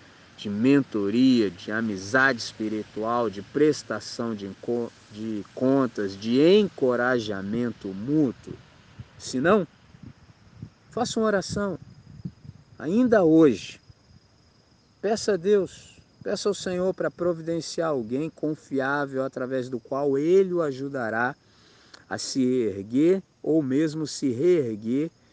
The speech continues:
e ser a pessoa que pode e deve ser. E aí você me pergunta, "André, o que mais você pode falar sobre o que é um amigo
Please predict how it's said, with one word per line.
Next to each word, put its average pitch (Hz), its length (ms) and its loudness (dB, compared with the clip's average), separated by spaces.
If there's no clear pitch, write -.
e 131 100 -2
ser - 420 -2
a 180 80 0
pessoa 139 720 -4
que - 220 -12
pode 165 580 2
e 131 140 0
deve 110 340 -6
ser. - 380 -18
E 101 100 -10
aí 113 80 -6
você - 180 -8
me 123 60 -8
pergunta, 101 580 -12
"André, 143 300 -6
o - 40 -20
que 339 140 -2
mais 190 240 -2
você 160 120 -4
pode 131 340 -6
falar 104 680 -6
sobre 131 460 -4
o 120 60 -4
que 113 300 -4
é 113 160 -2
um 113 200 -4
amigo 107 720 -4